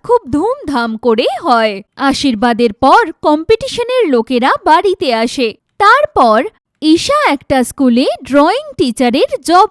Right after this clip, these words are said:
পেয়ে যায়, আর নেহা একটা ভালো রেস্টুরেন্টে শেফের জব পেয়ে যায়, যার জন্য তারা দুজনেই খুব ভালো রোজগার করে।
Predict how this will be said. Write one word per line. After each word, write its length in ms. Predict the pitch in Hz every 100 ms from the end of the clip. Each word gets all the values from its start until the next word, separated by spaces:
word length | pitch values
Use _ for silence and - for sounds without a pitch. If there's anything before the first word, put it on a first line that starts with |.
| _
পেয়ে 240 | 302 262
যায়, 320 | 226 247 226 220 _ _ -
আর 160 | 349 453 359
নেহা 400 | 254 277 403 494 330 339
একটা 240 | 415 - - 320
ভালো 340 | 277 269 440 622
রেস্টুরেন্টে 720 | 285 233 - 294 262 233 302 719
শেফের 540 | - - 494 554 571 508
জব 240 | 294 269 240 -
পেয়ে 240 | 269 247
যায়, 300 | 220 254 233 196 _ _ _ _ _ 302
যার 340 | 269 339 339
জন্য 340 | - 277 339 587 302 262 -
তারা 260 | 440 494 523 349
দুজনেই 540 | 277 370 587 480 269 302 -
খুব 220 | - 554 339
ভালো 280 | 311 233 269 571
রোজগার 480 | 359 415 - 370 320
করে। 360 | - 277 247